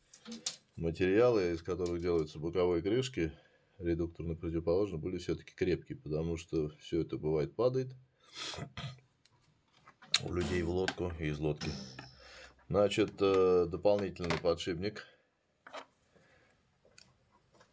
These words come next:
у вала. Подшипник смазан не жидкой смазкой, не жидкой, так же, как и вот этот вот,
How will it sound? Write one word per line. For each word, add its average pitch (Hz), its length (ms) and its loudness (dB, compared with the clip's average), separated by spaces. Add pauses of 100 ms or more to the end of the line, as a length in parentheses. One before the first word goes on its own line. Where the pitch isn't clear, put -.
(420)
у 90 200 -2
вала. 82 360 2 (1700)
Подшипник 92 460 4
смазан 107 480 0
не 113 200 -2
жидкой 95 420 -4
смазкой, 127 520 -2 (840)
не 98 260 -2
жидкой, 90 640 -2 (960)
так 90 240 4
же, 87 80 -10
как 87 220 -2
и 92 40 -2
вот 85 140 0
этот 82 260 0
вот, 80 180 -2